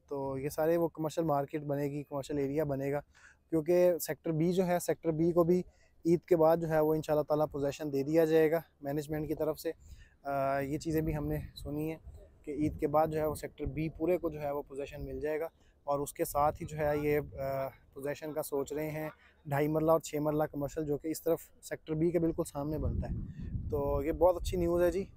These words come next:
एक, अ, मतलब कि सेक्टर बी में अभी कुछ लोगों की प-, payments जो हैं वो complete हुई हैं, कुछ की अभी रहती हैं। तो ये जो ढाई मरला छः मरला commercial है यहाँ पे तो लोगों ने, अ, almost कोई थर्टी फ़ाइव परसेंट दे के जो है वो plot number ले लिया था। तो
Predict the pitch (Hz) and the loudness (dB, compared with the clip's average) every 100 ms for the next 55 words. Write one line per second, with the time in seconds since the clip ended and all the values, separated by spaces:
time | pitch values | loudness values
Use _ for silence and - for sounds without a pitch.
0 | - 143 147 147 156 147 147 143 - - | -18 -12 -10 -6 -4 -2 -2 -4 -8 -20
1 | 131 123 143 - 147 143 143 143 - - | -18 -14 -14 -6 -4 -4 -4 -8 -12 -20
2 | _ - 151 - 151 151 165 165 160 160 | _ -12 -10 -8 -6 -2 0 0 -2 -4
3 | 160 - 156 156 160 165 - 147 139 147 | -6 -2 0 0 -2 -6 -6 -6 -6 -8
4 | 143 151 156 147 143 139 143 127 143 143 | -8 -10 -8 -6 -6 -6 -10 -8 -6 -6
5 | 143 156 160 143 - 147 143 131 135 - | -6 -8 -8 -12 -8 -6 -4 -4 -6 -10
6 | 160 165 - - - 143 147 147 151 135 | -12 -12 -18 -20 -16 -8 -6 -4 -4 -4
7 | 135 151 165 - 147 156 165 151 147 - | -4 -2 -4 -4 -6 -2 -4 -4 -8 -6
8 | 170 165 151 165 165 156 156 139 143 156 | -2 -2 -2 -6 -6 -6 -4 -4 -4 -6
9 | 165 _ - - - - 151 156 147 151 | -8 _ -20 -18 -18 -10 -8 -6 -2 -2
10 | 147 147 170 - 165 165 - - 151 160 | 0 -2 -2 -2 -2 -2 -6 -10 -6 -4
11 | - 156 - 156 156 156 139 131 143 139 | -2 -2 -4 -10 -8 -4 -4 -6 -8 -6
12 | 139 143 151 - 135 127 135 139 135 123 | -4 -6 -8 -6 -4 -4 -6 -8 -8 -8
13 | 120 123 120 - - - _ - - 135 | -6 -6 -8 -12 -18 -20 _ -20 -10 -6